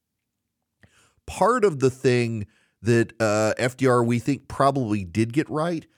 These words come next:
is some of the massive government dumping of money into the system,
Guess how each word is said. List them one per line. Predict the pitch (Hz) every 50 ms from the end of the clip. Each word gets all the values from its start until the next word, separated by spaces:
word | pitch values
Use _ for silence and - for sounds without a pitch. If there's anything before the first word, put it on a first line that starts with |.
| _ _ _ _ _
is | - 123 120 120 120 117 113 98 - -
some | - - - 156 160 170
of | 180 156
the | 143 127
massive | 110 101 98 110 113 107 117 131 - - - 139 131 117 107 98 80
government | 80 - 110 107 - 113 113 107 110 110 - - - 87 87 _
dumping | 117 107 95 85 - 120 113 104
of | 104 85 80
money | 87 87 92 98 98 104 101
into | 98 95 - 104
the | 92 101
system, | - - 147 143 - - 156 147 147